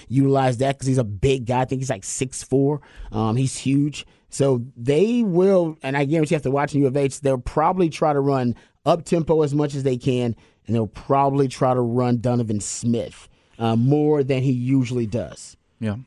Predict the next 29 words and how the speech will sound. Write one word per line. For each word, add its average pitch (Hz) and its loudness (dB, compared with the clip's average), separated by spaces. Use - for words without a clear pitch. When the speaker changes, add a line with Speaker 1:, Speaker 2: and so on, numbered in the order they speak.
Speaker 2:
and 107 -2
they 117 0
should 127 -6
be 123 -4
fresh. 143 -2
I - -6
mean, 127 -2
they 123 -2
had 117 -2
one 127 -4
game, 123 -2
they, 120 -4
they 117 -4
had 110 -4
a 107 -2
week 135 -4
off, 143 0
and 131 -6
then 123 -4
they 120 -2
had 113 0
a - -4
Thursday 131 -4
game, 131 -4
so 127 -8
they'll 117 0
have 107 -2
extra 123 -6
time. 127 -2